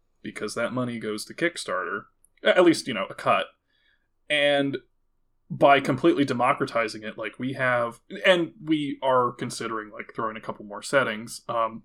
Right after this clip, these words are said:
about how to organize the pages, but it's like, we have the tags, we have alphabetical,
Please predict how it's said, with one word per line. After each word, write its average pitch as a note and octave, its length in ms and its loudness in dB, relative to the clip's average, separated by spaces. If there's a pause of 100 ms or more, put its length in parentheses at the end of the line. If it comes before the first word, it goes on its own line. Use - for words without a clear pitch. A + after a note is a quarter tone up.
about A#2 280 -4
how A#2 140 2
to A2 80 0
organize A#2 460 -6
the C3 60 -14
pages, C#3 360 -4
but A#2 180 -4
it's A#2 200 -6
like, A2+ 180 -2 (100)
we - 120 -16
have G#2+ 300 -2
the - 60 -18
tags, E3+ 640 0 (800)
we B2+ 160 -4
have A2 480 -2
alphabetical, F#3 880 0